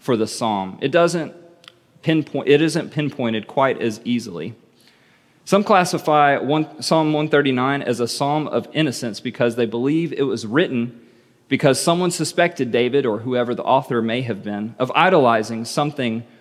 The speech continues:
or someone. So the great psalmist did some soul searching. He slowed down to ask himself this tough question, "Am I really what they say I am?" And then he penned this beautiful poetic response.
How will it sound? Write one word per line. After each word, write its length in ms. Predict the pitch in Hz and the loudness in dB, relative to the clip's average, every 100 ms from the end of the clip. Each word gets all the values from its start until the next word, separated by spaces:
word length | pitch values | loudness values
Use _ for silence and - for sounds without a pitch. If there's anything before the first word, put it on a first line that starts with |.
| - | -4
or 100 | 117 | -2
someone. 720 | - 135 127 120 147 92 104 - _ _ _ | 0 -2 0 0 0 -4 -10 -18 _ _ _
So 180 | - 139 | 2 4
the 100 | 127 | 4
great 300 | 135 151 156 | 6 4 2
psalmist 600 | - 135 131 110 110 - | -4 -2 -2 -2 -6 -6
did 220 | 127 123 | -4 -4
some 240 | - 107 | -8 -8
soul 360 | 107 - 123 120 | -8 0 0 0
searching. 580 | - 98 87 - 95 107 _ _ _ _ _ _ _ - - - | -4 -6 -6 -14 -16 -16 _ _ _ _ _ _ _ -20 -12 2
He 100 | 151 | 4
slowed 440 | - 180 185 180 | 4 4 6 4
down 260 | 165 165 160 | 2 0 -2
to 140 | 170 | -2
ask 240 | 156 175 - | -2 -2 0
himself 480 | 151 - 135 127 - | -2 2 0 0 -4
this 200 | 135 - | -6 -4
tough 300 | - 156 - | -2 -2 -2
question, 640 | - 147 - - 82 110 _ - _ - | 0 0 -2 -10 -12 -14 _ -20 _ 0
"Am 280 | 160 190 185 | 2 2 2
I 160 | 160 | 2
really 500 | 143 123 165 175 175 | 2 4 4 6 4
what 400 | 175 139 151 - | 0 2 2 4
they 160 | 127 123 | 0 -2
say 500 | - 143 135 135 135 | -2 0 2 0 -2
I 200 | 117 117 | -2 -4
am?" 440 | 123 113 95 110 - _ _ _ _ | -4 -6 -6 -10 -16 _ _ _ _
And 120 | - 151 | 0 4
then 120 | 156 | 4
he 120 | 147 | 2
penned 400 | - 175 175 151 | 0 0 2 2
this 140 | 127 | 0
beautiful 520 | - 160 196 180 127 117 | -2 -2 0 0 -2 -6
poetic 580 | - 143 143 127 - | -2 2 4 2 -2
response. 720 | 113 107 - 123 107 - - | -12 -12 -6 -4 -4 -8 -20